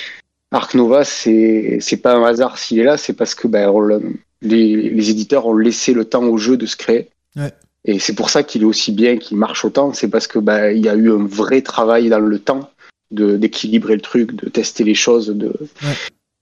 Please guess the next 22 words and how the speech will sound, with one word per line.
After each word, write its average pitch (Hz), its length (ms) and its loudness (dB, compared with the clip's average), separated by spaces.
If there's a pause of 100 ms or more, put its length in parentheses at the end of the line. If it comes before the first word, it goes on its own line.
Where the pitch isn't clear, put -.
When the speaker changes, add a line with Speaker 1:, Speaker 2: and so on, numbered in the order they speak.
Speaker 1:
et 107 40 -2
forcément, 113 440 0
quand 110 160 -4
tu 110 180 -4
forces - 420 -4
le 117 180 2
jeu 117 200 2
à 110 60 0
sortir - 380 -2
le 110 100 2
plus 113 120 -10
vite 104 200 -4
possible, 139 460 2
t'as 110 120 -2
pas 113 120 0
le 104 60 0
temps 110 120 0
de 101 40 -8
faire - 200 -6
ça 131 320 2
et, 107 280 -4
ben, - 120 -10